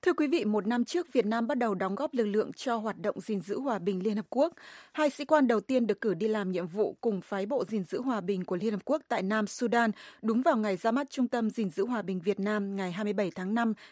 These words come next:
năm hai nghìn không trăm mười bốn. Sau một năm gánh vác trách nhiệm quốc tế, quân đội Việt Nam đã rút ra được bài học gì? Mời quý vị tìm câu trả lời trong bài tường thuật của Nguyễn Trung từ New York sau đây.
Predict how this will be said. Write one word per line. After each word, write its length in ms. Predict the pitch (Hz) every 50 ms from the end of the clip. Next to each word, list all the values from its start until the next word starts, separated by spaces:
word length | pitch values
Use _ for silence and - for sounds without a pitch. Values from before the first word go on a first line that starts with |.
| _ -
năm 160 | 233 233 208
hai 160 | 220 226 220
nghìn 120 | 214 208
không 180 | 190 - 220 202
trăm 260 | 202 - 226 208 202
mười 100 | 196 185
bốn. 300 | 170 180 175 180 208 277 - _ _ - - - - - - -
Sau 200 | - - 359 330
một 180 | 311 262 196
năm 240 | 208 220 254 254 240
gánh 220 | 233 220 202 202 214
vác 180 | 262 302 311
trách 140 | - - 339
nhiệm 180 | 349 285 - -
quốc 140 | - 302 - -
tế, 300 | 233 214 202 202 233 311 _ _ _ _
quân 160 | - 285 277 254
đội 160 | 262 247 -
Việt 180 | 190 220 208
Nam 300 | 208 220 226 226 220 214
đã 200 | 196 220 - -
rút 200 | 226 - 349 339 - -
ra 160 | 277 262 240
được 260 | 214 214 214 196 -
bài 120 | 190 196
học 160 | 202 190 - -
gì? 280 | - 214 214 214 214 - - - - - _ _
Mời 280 | - 233 233 226 208 202
quý 180 | - - 226 214
vị 200 | 269 294 - - -
tìm 160 | 240 214 202
câu 140 | - 233 220
trả 140 | - 220 196
lời 220 | 185 196 190 185
trong 220 | 180 - 233 214
bài 140 | 214 208 185
tường 180 | 180 - 190 180
thuật 280 | - 208 190 - _
của 160 | - 208 208 180
Nguyễn 240 | 170 175 175 226
Trung 280 | 226 - 285 262 226 214
từ 200 | - - 226 202
New 280 | 175 185 190 190 190 208
York 120 | 214 -
sau 220 | - - 226 202
đây. 220 | 196 190 190 196